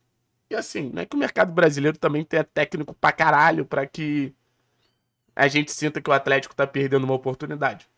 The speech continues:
O Atlético foi numa escolha que conhecia já o grupo, que já tinha trabalhado ali com o grupo, que o grupo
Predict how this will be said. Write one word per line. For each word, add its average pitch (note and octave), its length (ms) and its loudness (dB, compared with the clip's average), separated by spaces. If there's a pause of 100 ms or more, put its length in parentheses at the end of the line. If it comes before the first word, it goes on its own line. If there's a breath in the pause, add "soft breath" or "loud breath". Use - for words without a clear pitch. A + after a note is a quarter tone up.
(840)
O - 60 -2
Atlético - 520 -4
foi G#4 380 -2
numa G4 200 -6
escolha A3+ 420 -2
que G3 140 -12
conhecia F#3 560 -2
já C#3+ 100 0
o E3 80 0
grupo, G3+ 440 -4
que C#3+ 340 -4 (160)
já D3 180 2
tinha D3 180 0
trabalhado C#3 480 0
ali B2 80 -10
com F#3+ 160 -6
o G3+ 40 -4
grupo, D#3+ 300 -6
que - 120 -12
o C#3 40 -12
grupo D#3 320 -8